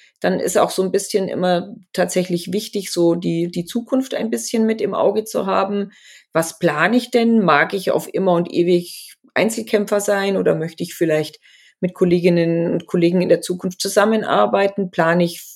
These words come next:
vielleicht, mich auch insgesamt einfach als Praxis zu vergrößern? Das sind tatsächlich schon relevante Dinge, weil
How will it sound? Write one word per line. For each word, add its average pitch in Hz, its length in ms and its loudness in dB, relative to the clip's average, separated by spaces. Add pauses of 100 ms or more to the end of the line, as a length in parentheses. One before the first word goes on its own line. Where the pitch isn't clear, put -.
(100)
vielleicht, 165 420 0
mich - 240 -4
auch - 180 0
insgesamt 175 640 -2
einfach 170 220 -6
als - 220 -8
Praxis - 400 -6
zu 170 120 -12
vergrößern? 220 800 0 (380)
Das 180 100 -6
sind 196 220 -6
tatsächlich 185 440 -2
schon 202 200 2
relevante 185 580 4
Dinge, 202 360 2
weil 170 320 6